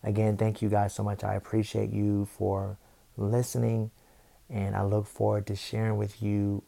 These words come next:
on the next podcast and many more to come. I love you guys. Most importantly, Jesus loves you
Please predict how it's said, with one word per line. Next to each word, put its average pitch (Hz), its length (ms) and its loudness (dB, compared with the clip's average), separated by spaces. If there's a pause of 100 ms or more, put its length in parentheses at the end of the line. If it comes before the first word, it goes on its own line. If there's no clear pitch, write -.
on 101 220 -2
the 101 80 -2
next 104 440 -4
podcast 104 760 -6
and 98 280 -2
many 113 220 2
more 107 320 0
to - 160 -6
come. 98 460 -4 (600)
I 98 80 -2
love 104 240 4
you 107 100 4
guys. 101 480 0
Most 98 220 -4
importantly, 107 580 -2
Jesus 104 540 -2
loves 98 260 -2
you 98 280 -2